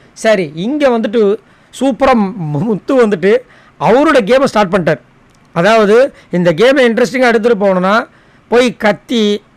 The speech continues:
அவனை போய் நம்ம இது பண்ணோம், அவனை இப்படி பண்ணோம், அப்படி பண்ணோன்றதை உவ-, தவிர்த்து, இந்த மாதிரி கேமை இன்ட்ரெஸ்டிங்கா கொண்டு போறது இந்த மாதிரி பண்ணலாம்.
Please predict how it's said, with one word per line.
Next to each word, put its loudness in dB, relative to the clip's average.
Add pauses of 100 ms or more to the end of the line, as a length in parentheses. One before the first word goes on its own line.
(120)
அவனை 0
போய் 0
நம்ம 0
இது -2
பண்ணோம், 0 (200)
அவனை 2 (120)
இப்படி -2
பண்ணோம், -2
அப்படி -2
பண்ணோன்றதை -2
உவ-, -2 (140)
தவிர்த்து, -2 (320)
இந்த -2
மாதிரி 0
கேமை 4
இன்ட்ரெஸ்டிங்கா 0
கொண்டு 0
போறது 0
இந்த 0
மாதிரி 2
பண்ணலாம். -2